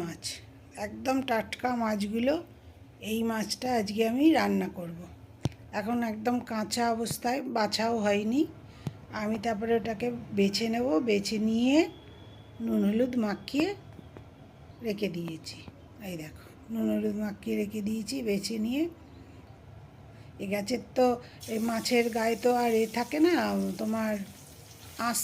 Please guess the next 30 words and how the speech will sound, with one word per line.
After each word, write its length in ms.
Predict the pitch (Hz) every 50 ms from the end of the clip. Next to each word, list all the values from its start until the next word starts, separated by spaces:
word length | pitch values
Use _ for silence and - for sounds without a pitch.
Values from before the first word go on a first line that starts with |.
| - -
থাকে 240 | 240 220 - - 208 190 185
না, 60 | 190 214 - - - - - - - - - - - - - 208
এ 20 | 190 -
তো 60 | 269 277 262
বাছতে 320 | 226 208 202 - - 254 247 240
বেশিক্ষণ 400 | 233 196 240 247 - - 254 247 240 220 196
লাগে 200 | 185 175 185 185 185
না। 60 | 185 185 190 190
মাথাটা 340 | 190 190 - 214 202 233 226 214
একটু 160 | 208 - 254 247 -
কেটে 320 | 240 214 202 208 254 294 330 359 440 - - - - - - - - -
পেটটা 420 | - 208 208 - - - 226 214 214 214 220 - - - -
থেকে 180 | 233 226 240 233 226 214
ময়লাটা 380 | 196 196 196 208 208 202 247 233
বার 200 | 226 208 190 190 196
করে 180 | - 214 208 214 202
দিলেই 280 | 220 226 247 277 302 339 339 - - 214
মাছটা 340 | 190 185 190 - - 202 180 165
বাছা 240 | 160 151 - - 180 170
হয়ে 140 | 170 170 170
যায়। 140 | 190 190 185 170 175
ভালো 180 | 180 190 196 196 202
করে 140 | 208 202 208 196 190
ধুয়ে 280 | 190 185 196 208 240 277 339 - - - - - - - - - 214
নুন 160 | 202 196 190 185
হলুদ 300 | 185 175 170 170 170 170 175 170
মাখিয়ে 320 | 170 170 - - 190 170 170 165
নিতে 220 | 160 160 - 165 156
হয়। 160 | 156 156 156 - - - - - - - - - - - - - - - - - - - - - - - - - - - - - - - - - - - - - - - - - - - - - - - - - - - - - - - - - - - - - - - - - - - - - - - - - - 208 208
এবার 180 | 196 202 202